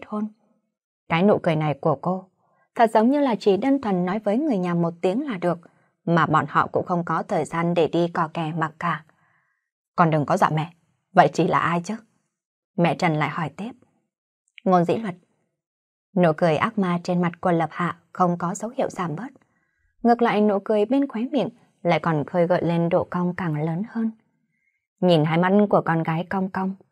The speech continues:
mẹ Trần thấy được khẳng định cùng với chấp nhất tuyệt đối. "Không có khả năng." Sau khi mẹ Trần nghe ba chữ kia, lập tức liền nói không có khả năng. "Tuyệt đối là không thể. Đại Ngôn nó có bệnh đấy,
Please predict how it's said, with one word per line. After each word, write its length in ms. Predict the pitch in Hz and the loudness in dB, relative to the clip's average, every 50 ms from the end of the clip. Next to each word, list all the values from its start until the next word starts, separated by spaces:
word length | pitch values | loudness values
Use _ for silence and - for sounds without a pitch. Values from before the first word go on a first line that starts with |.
| _ _ _ _ _ _ | _ _ _ _ _ _
mẹ 160 | 226 220 196 | 2 2 2
Trần 240 | 196 - 214 202 202 | 4 4 4 4 4
thấy 140 | 202 220 277 | 4 2 2
được 200 | - 262 202 214 | 2 0 0 0
khẳng 200 | - 202 180 175 | -2 -2 -2 0
định 220 | 196 196 165 - - _ _ _ _ - | 0 0 0 -2 -4 _ _ _ _ 4
cùng 240 | 190 165 147 147 | 6 6 6 4
với 140 | 147 - 156 | 2 0 -2
chấp 220 | 165 - 277 277 - | -2 -2 -2 0 0
nhất 160 | 240 277 - _ - | 0 0 -2 _ -2
tuyệt 180 | 190 165 - _ | 0 0 0 _
đối. 280 | - 156 151 156 208 254 - _ _ _ _ _ _ _ _ _ _ _ _ _ | -4 -4 -2 -4 -6 -10 -14 _ _ _ _ _ _ _ _ _ _ _ _ _
"Không 240 | _ - 180 151 139 | _ 4 4 4 6
có 160 | - 151 165 | 2 0 0
khả 120 | - 190 151 | 2 0 0
năng." 200 | 139 151 160 - - _ _ _ _ _ _ _ _ _ _ _ _ _ _ _ _ | 0 -2 -4 -8 -10 _ _ _ _ _ _ _ _ _ _ _ _ _ _ _ _
Sau 220 | - - - 220 | -8 -4 -2 0
khi 200 | 220 - 226 220 | 4 6 6 6
mẹ 180 | 214 214 190 190 | 6 6 2 0
Trần 240 | - 214 208 202 202 | 0 0 2 4 4
nghe 220 | 214 254 277 277 | 4 2 0 -2
ba 180 | - 269 277 269 - | -2 -4 -4 -2 0
chữ 140 | - - - - | 0 0 0 0
kia, 220 | - 262 269 262 262 - _ _ _ _ _ | 0 0 0 -2 -2 -8 _ _ _ _ _
lập 200 | 170 170 151 - - | 2 2 2 2 2
tức 180 | - 262 - | 0 2 2
liền 260 | 202 180 170 160 151 147 | 2 2 2 2 2 0
nói 140 | 156 180 190 | 0 -2 0
không 160 | - 196 190 185 | -2 -2 -2 -2
có 180 | - 208 285 - | -4 -6 -6 -6
khả 120 | - 214 160 | -4 -4 -4
năng. 240 | 156 175 208 226 226 - _ _ _ _ _ _ _ _ _ _ _ _ _ _ _ _ | -4 -4 -4 -6 -6 -8 _ _ _ _ _ _ _ _ _ _ _ _ _ _ _ _
"Tuyệt 140 | - 165 151 - | 2 2 4 2
đối 140 | 202 156 180 | 0 2 2
là 80 | 208 208 | 4 4
không 180 | 190 175 175 | 2 0 0
thể. 120 | 170 180 156 - - _ _ _ _ _ _ _ _ _ | 0 -4 -6 -6 -10 _ _ _ _ _ _ _ _ _
Đại 200 | - 175 160 - | 0 2 2 4
Ngôn 180 | 160 160 160 160 | 4 2 2 2
nó 80 | 160 151 | 2 4
có 120 | 160 180 | 4 6
bệnh 220 | 196 208 - - | 6 6 4 2
đấy, 160 | 147 170 214 | 0 -4 -6